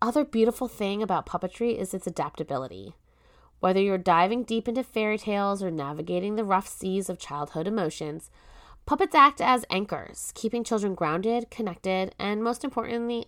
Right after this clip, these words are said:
understood. So the next time you pick up a puppet, remember, you're not just holding fabric and fluff. You're holding a powerful tool, a bridge between the imaginative and the real,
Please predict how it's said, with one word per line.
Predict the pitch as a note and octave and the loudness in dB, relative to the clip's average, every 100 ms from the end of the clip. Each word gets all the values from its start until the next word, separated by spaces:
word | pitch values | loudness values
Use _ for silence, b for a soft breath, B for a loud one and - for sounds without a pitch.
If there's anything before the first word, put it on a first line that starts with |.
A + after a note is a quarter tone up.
| - | -4
understood. | F3+ E3+ E3+ - - - - b b b b b b b b b b b b - | -2 -2 -6 -4 -6 -6 -10 b b b b b b b b b b b b -8
So | - | -2
the | G#3+ | 2
next | A3 - | 2 0
time | C4+ C#4 | -2 0
you | C4+ | 0
pick | A3 A3+ | 0 -2
up | G#3+ | -2
a | |
puppet, | G3 F3+ - A#3 - | 0 -2 2 0 0
remember, | G3+ G3 E3+ F#3+ A#3 C4+ b b b b | 0 0 2 2 2 0 b b b b
you're | A3 A#3+ | -2 2
not | A#3+ B3 - | 4 4 4
just | D#4 - | -2 -2
holding | - A3 G#3 A3 G#3 | 0 2 4 2 0
fabric | - - E3+ E3+ F#3+ | -4 -2 0 0 -2
and | F3+ D#3+ | -4 -4
fluff. | - E3 E3+ - - _ b b b b | -2 2 2 0 -14 _ b b b b
You're | G#3 A3 | 0 2
holding | G#3 A3+ C#4+ | 4 2 2
a | C#4+ _ | -4 _
powerful | - - A3 A#3 A#3+ B3+ | -8 4 6 6 4 -2
tool, | - - F#3 D3 | -4 -2 0 0
a | - E3 | -4 -8
bridge | - F#3+ G#3+ G#3 - | -8 0 0 0 -4
between | G3+ - F3 | -6 -4 -4
the | D#3 | -4
imaginative | D3 D3 C#3 D#3 G#3 G3+ A#3 A#3 A3 | -4 -4 -6 -6 -6 -4 -2 -2 -2
and | F3+ E3+ | -6 -4
the | D3 | -4
real, | D#3 D#3+ F#3+ B3 | 0 2 2 0